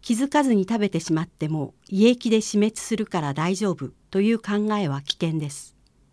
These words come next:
確かに、胃液にはアニサキス幼虫を死滅させる効果がありますが、だからこそ、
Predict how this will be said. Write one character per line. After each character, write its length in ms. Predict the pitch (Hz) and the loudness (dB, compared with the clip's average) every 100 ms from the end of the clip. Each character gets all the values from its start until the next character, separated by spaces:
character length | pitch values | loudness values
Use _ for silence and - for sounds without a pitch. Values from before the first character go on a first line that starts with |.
| _ _ _ _ _ _ _ _ _ | _ _ _ _ _ _ _ _ _
確 220 | 269 285 | -4 -4
か 140 | - 196 | -2 0
に、 280 | 175 151 139 _ _ - | 2 0 -4 _ _ -2
胃 160 | 190 | 2
液 240 | 233 233 226 | 2 2 2
に 160 | 214 | 2
は 240 | 160 151 - _ - | 2 0 -6 _ -4
ア 100 | 180 | 2
ニ 140 | 233 | 2
サ 160 | 240 247 | 0 -4
キ 100 | - | -6
ス 140 | - | 0
幼 200 | 247 254 | 2 2
虫 280 | 247 - 175 | 0 -2 0
を 160 | 160 156 | 0 0
死 160 | - | 0
滅 160 | 190 208 | 0 0
さ 180 | - 214 | -6 -2
せ 160 | 208 | 0
る 100 | 202 | 0
効 220 | - 226 | 0 0
果 140 | 214 170 | 0 -2
が 100 | 151 | -2
あ 80 | 160 | 0
り 100 | 185 | 2
ま 120 | 185 | 0
す 160 | - | -2
が、 220 | 151 131 - _ _ _ _ _ _ _ - | -4 -4 -6 _ _ _ _ _ _ _ -4
だ 100 | 262 | 0
か 140 | 262 | 2
ら 120 | 214 | 2
こ 140 | 180 165 | 0 -4
そ、 280 | - 139 | -2 -4